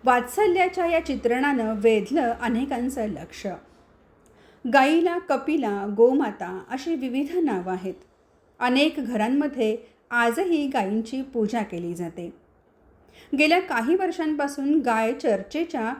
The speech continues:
विशेष केंद्रस्थानी आहे. मात्र बेळगावातील एक गाय सर्वांचं लक्ष वेधून घेतेय. बेळगाव जिल्ह्यातील देसाई इंगळी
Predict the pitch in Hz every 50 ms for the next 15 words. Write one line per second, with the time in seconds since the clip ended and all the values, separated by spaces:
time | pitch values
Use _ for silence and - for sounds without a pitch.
0 | - - _ 247 233 277 285 285 - 359 349 339 330 - - - 247 226 208 190
1 | 202 196 - - 214 180 180 180 180 175 196 170 - - _ _ _ _ _ _
2 | _ _ _ _ _ _ _ _ - - - 254 247 247 302 294 285 233 233 220
3 | 214 196 185 233 254 339 403 403 403 392 - - 262 269 240 220 254 233 214 202
4 | 196 226 - - _ _ - - 269 233 226 226 240 302 381 381 381 320 247 240
5 | - - 277 254 226 226 214 - 214 214 196 190 196 175 170 - 175 175 175 -
6 | _ _ _ _ _ _ _ _ _ _ _ - 226 240 233 226 214 226 240 240
7 | 226 220 233 214 196 196 214 247 262 302 294 294 269 240 208 240 214 208 208 -
8 | 302 349 359 320 285 254 240 247 285 254 226 196 190